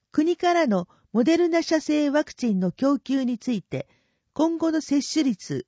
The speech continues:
及び供給に対する見通しは。健康部次長、供給により対象者の六割程度が接種可能となる。現時点で新たな供給の予定はない。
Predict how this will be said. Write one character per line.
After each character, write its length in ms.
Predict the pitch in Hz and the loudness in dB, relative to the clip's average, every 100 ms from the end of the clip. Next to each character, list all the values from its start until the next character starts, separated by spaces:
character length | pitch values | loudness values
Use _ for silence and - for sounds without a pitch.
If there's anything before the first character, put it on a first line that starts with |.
| - | -4
及 240 | 294 269 | 2 2
び 220 | 165 143 - _ | 0 -4 -10 _
供 240 | 294 320 | 0 0
給 260 | - 320 320 | 0 0 0
に 140 | 311 | -2
対 220 | 294 294 | -2 -2
す 180 | 269 294 | 0 -2
る 100 | 214 | -2
見 140 | 170 165 | -2 0
通 240 | 233 226 | 0 0
し 160 | - 220 | 0 -2
は。 180 | 180 - _ _ _ _ _ _ _ _ _ _ - | -4 -6 _ _ _ _ _ _ _ _ _ _ -4
健 260 | 311 330 - | 0 0 0
康 200 | 311 262 | 0 0
部 140 | 180 | -2
次 180 | 202 254 | -4 -6
長、 360 | - 165 - - _ _ _ _ _ _ - | -4 -4 -6 -16 _ _ _ _ _ _ 0
供 260 | 359 370 | 4 4
給 280 | - 339 339 | 4 2 4
に 160 | 330 311 | 2 0
よ 140 | 311 | 0
り 220 | 294 - _ | 0 -4 _
対 200 | - 339 | 0 0
象 280 | 339 359 359 | 2 0 0
者 160 | 269 208 | 2 0
の 100 | 190 | 0
六 240 | 202 - | -2 0
割 300 | 311 320 311 | 2 2 2
程 180 | 320 302 | 0 -2
度 120 | 202 | -2
が 120 | 190 190 | -2 -4
接 300 | - 294 - | -4 -6 -4
種 100 | 196 | -6
可 160 | 180 | -2
能 200 | 208 233 | 0 0
と 120 | 220 | -2
な 140 | 202 170 | -4 -4
る。 160 | 127 _ _ _ _ _ - | -6 _ _ _ _ _ -6
現 260 | 254 370 302 | 0 0 2
時 160 | 320 | 0
点 300 | - 233 190 | 2 0 0
で 240 | 170 165 - - | -2 -4 -6 -4
新 220 | 339 349 | -2 0
た 140 | 233 | -2
な 160 | 190 175 | -2 -2
供 240 | - 277 | -2 -2
給 240 | - 269 262 | -2 -4 -2
の 120 | 247 | 0
予 140 | 233 | 0
定 260 | - 247 240 | 0 0 2
は 140 | 226 | 0
な 140 | 214 | -2
い。 100 | 170 | -4